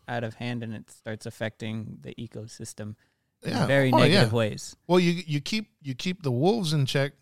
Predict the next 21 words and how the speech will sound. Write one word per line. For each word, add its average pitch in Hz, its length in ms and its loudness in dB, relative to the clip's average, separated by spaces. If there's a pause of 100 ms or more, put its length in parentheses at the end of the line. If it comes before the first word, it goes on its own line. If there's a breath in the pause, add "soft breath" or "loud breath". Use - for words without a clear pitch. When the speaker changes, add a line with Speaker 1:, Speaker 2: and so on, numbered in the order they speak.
(680)
Speaker 2:
and 135 100 0
then 151 80 4
when 156 120 6
you 147 80 6
do 170 200 2
that, 131 220 4
you 123 80 -2
reduce 127 340 0
their 127 120 -2
population, 110 800 -4 (280)
regulate 117 540 0
it. 127 100 -4
And 147 100 2
this 185 140 2
is 190 60 -4
the 175 100 2
other 160 100 2
thing. 123 340 -6
When 120 100 -4
it's 107 160 -6
regulated, 127 680 -4